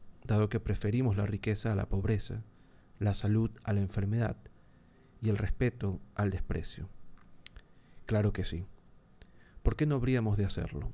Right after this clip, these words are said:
Sin embargo, y esta es la clave,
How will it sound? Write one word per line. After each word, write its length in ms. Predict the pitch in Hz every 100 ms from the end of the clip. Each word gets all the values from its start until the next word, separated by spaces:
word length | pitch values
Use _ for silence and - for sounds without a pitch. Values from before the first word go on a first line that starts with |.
| - - - - - - - - - _ - _ -
Sin 160 | 113
embargo, 560 | 101 110 123 101 104 101
y 120 | 107
esta 180 | 104 -
es 80 | 92
la 100 | 101
clave, 400 | 123 107 98 101